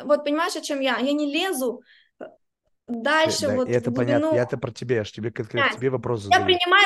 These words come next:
Speaker 1: любые сценарии жизни. Я не выбираю. А, я принимаю, что могут быть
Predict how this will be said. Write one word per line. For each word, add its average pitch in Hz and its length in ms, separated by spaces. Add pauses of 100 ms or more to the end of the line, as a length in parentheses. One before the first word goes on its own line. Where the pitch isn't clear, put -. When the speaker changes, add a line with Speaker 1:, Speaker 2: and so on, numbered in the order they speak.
Speaker 1:
любые 381 300
сценарии 320 500
жизни. 240 500 (160)
Я 302 420
не 330 160
выбираю. 262 680 (500)
А, 233 680
я 285 180
принимаю, 339 520
что - 160
могут 294 320
быть 330 320